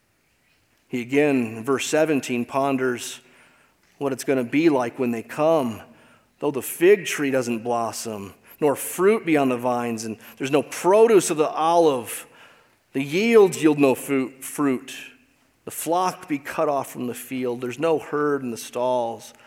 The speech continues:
That's what's coming, barrenness, death, and destruction for seventy long years.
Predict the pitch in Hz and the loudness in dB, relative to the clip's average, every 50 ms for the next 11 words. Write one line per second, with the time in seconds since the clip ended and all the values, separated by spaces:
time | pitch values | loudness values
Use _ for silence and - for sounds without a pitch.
0 | - _ - 165 160 151 - 123 120 - - - 127 120 117 113 113 113 120 113 | -20 _ -6 -6 -6 -6 -6 -10 -14 -14 -12 -8 -8 -8 -6 -8 -10 -12 -12 -8
1 | 135 143 147 147 147 135 131 123 117 113 110 - - - - - - - - 135 | -4 -2 -2 0 0 -2 -2 -4 -6 -8 -10 -14 -18 -20 -20 -20 -20 -14 -6 -2
2 | 147 147 151 147 131 113 - - - - - - - 147 135 123 - - - 147 | 0 0 0 0 -2 -4 -8 -14 -20 -20 -20 -16 -12 -10 -8 -8 -8 -6 -2 -2
3 | 151 147 147 147 - 135 120 110 - - 120 110 - - - - - 175 165 165 | 0 0 0 -2 -4 -6 -6 -6 -6 -10 -10 -8 -8 -8 -6 -2 0 2 2 2
4 | 147 147 143 135 127 131 123 123 117 123 131 131 135 135 131 131 123 120 104 101 | 2 0 -2 -2 -2 -4 -6 -6 -4 -2 -2 0 0 0 -2 -4 -6 -8 -10 -12
5 | 110 120 131 139 143 135 127 117 113 110 120 - - - - - | -10 -8 -6 -4 -4 -4 -6 -6 -10 -14 -18 -20 -20 -20 -20 -20